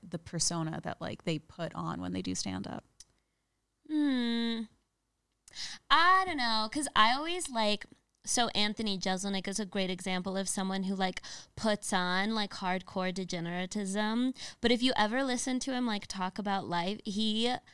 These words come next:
Speaker 2: makes me so happy. He seems like the most well-adjusted dude of all time. He
Speaker 1: Mm.
Speaker 2: has great vibes. He seems like he would be a great hang, if a little acerbic.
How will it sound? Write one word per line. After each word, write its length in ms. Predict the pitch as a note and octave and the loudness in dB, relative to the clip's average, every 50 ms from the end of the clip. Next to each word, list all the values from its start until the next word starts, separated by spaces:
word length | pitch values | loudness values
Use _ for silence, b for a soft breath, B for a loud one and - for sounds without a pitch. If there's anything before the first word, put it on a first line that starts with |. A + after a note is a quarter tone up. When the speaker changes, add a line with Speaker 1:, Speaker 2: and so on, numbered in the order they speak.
| b b b b - | b b b b -4
Speaker 2:
makes 260 | G#3+ A3 A3+ - - | -2 -2 0 0 2
me 140 | C#4 C4+ B3+ | 2 2 2
so 520 | - - - - - F#3+ G3 G3+ G#3+ A3 | 2 2 0 2 2 2 4 4 2 2
happy. 460 | G#3+ F#3+ G3 G3 F#3+ - F#3 F3 F#3+ | 2 2 2 2 2 2 0 -2 -2
He 100 | F#3+ G3+ | -2 -4
seems 280 | G3 - G#3 G#3 G#3+ - | -4 -2 -2 -2 -2 0
like 160 | A#3+ A3+ A3 | -2 -2 -2
the 140 | A3+ A3+ G#3 | 0 0 0
most 480 | F#3+ F#3+ F3+ F3 F#3+ G#3 A#3 A3 - A3 | 0 0 -2 -2 -2 -2 -2 -2 -2 -4
well-adjusted 760 | G3 F3+ F3 F#3+ G3+ G3 G#3 G3+ G3+ - - A3+ A3 F3+ | -4 -2 -2 -2 -2 -2 -2 -2 -2 -2 -2 -4 -4 -2
dude 200 | - F#3 F3+ F#3+ | -2 -2 -2 -2
of 120 | G3+ G3 G3 | -2 -2 0
all 180 | F#3+ F#3+ A3 | 0 0 0
time. 760 | - - A3 F#3+ F3 F3+ F#3 F#3 - G3+ G3+ G3 G3 G3+ G3 | -2 -4 -2 -2 -2 -2 -2 0 2 4 4 4 4 4 4
He 140 | G3 F#3+ F#3 | 4 4 4
Speaker 1:
Mm. 40 | F3+ - | 2 2
Speaker 2:
has 160 | - - - | 0 -2 -8
great 420 | _ - F3+ F#3 F#3+ A#3 - G#3+ | _ -6 -2 0 0 0 0 0
vibes. 500 | G3+ F#3+ F3+ F#3 F#3+ F#3+ G3+ F#3+ F#3+ - | 0 2 4 4 4 2 2 0 -4 -2
He 120 | - A3 G#3 | -2 -2 -2
seems 280 | - - G3+ G#3+ G#3 | -2 -2 -2 -2 -2
like 160 | A3+ A3+ - | -4 -4 -4
he 100 | - A#3+ | -4 -2
would 100 | A#3 G#3+ | -2 -2
be 120 | G3+ G#3 F#3+ | -2 -4 -4
a 40 | F3 | -4
great 340 | E3+ F3+ F3 F3+ G3+ - | -4 -4 -4 -4 -4 -6
hang, 440 | F#3+ F#3 F3+ F3+ F3 F3+ G3+ G#3+ - - | -6 -4 -4 -4 -4 -4 -4 -6 -4 -4
if 200 | G3 G3 - - | -4 -4 -4 -4
a 80 | - G3+ | -4 -2
little 300 | F#3+ F#3 F#3 F3+ F#3+ F#3+ | -2 -2 -2 -4 -4 -4
acerbic. 640 | F#3+ G3 - - - C#3+ D#3 D3+ F3+ F#3+ G#3 B3 - | -6 -6 -6 -6 -6 -6 -4 -4 -2 -2 0 -2 -2